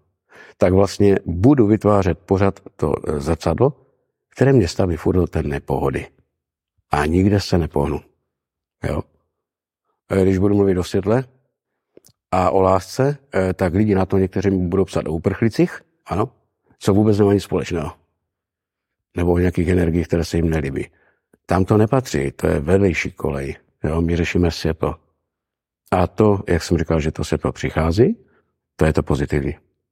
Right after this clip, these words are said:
To se dít bude. Ve velkým, ano. Tak, jak jsem psal, že to začne vlastně těmi,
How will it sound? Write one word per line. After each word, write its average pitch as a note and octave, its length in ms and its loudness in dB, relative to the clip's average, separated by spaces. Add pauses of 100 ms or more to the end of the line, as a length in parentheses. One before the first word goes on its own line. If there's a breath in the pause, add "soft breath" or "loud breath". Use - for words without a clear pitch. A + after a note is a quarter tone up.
To D#2+ 100 0
se - 140 -4
dít C#2+ 120 -4
bude. D2 220 -4 (1080)
Ve C3 160 4
velkým, D2+ 540 0 (440)
ano. D#2 240 -2 (580)
Tak, F#2 140 0
jak F#2 100 2
jsem F2 200 -2
psal, G#2 260 2
že F#2+ 120 -2
to F#2 100 -4
začne F2 320 -2
vlastně E2 380 -4
těmi, E2 380 -2